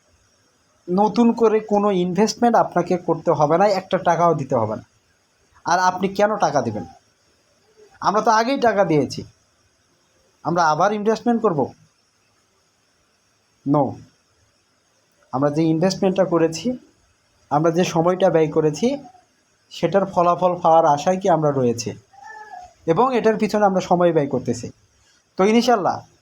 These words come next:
আমাদের কোম্পানির সিইও অ্যাশ মোবারক স্যার, তার চিন্তাভাবনা পজিটিভ। কীভাবে আমি বলছি চিন্তাভাবনা পজিটিভ?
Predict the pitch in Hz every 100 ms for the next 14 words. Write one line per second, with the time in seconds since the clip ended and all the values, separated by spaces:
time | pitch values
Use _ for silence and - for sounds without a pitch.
0 | _ - 143 175 185 190 190 208 202 -
1 | 214 190 190 196 208 208 202 185 185 214
2 | 226 _ _ _ _ _ _ - 233 262
3 | 247 262 240 233 240 220 196 190 - -
4 | _ _ - _ _ _ _ _ _ _
5 | - 226 220 214 233 214 208 196 190 240
6 | 262 - - - 185 196 196 196 196 190
7 | 190 233